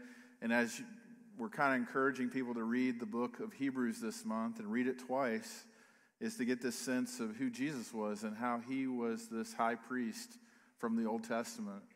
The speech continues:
And the writer of Hebrews does such a good job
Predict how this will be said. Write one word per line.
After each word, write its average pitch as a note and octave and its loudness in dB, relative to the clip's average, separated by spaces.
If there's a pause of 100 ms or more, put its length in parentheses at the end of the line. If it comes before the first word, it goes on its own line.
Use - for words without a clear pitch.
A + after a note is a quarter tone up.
(460)
And A2+ 4
the A2 4
writer B2+ 6
of A2+ 0
Hebrews B2+ 2
does A#2 0
such A2+ -4
a A2+ -6
good A#2+ 2
job A#2 4